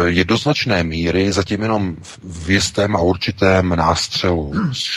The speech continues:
uveden v posledním článku na Aeronetu. Eh, je to článek,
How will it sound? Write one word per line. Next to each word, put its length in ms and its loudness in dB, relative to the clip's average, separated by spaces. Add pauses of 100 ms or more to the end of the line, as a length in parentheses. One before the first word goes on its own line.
(120)
uveden 480 4
v 60 -6
posledním 420 -6
článku 340 -2
na 60 -6
Aeronetu. 1080 2
Eh, 580 2
je 80 4
to 300 2
článek, 560 2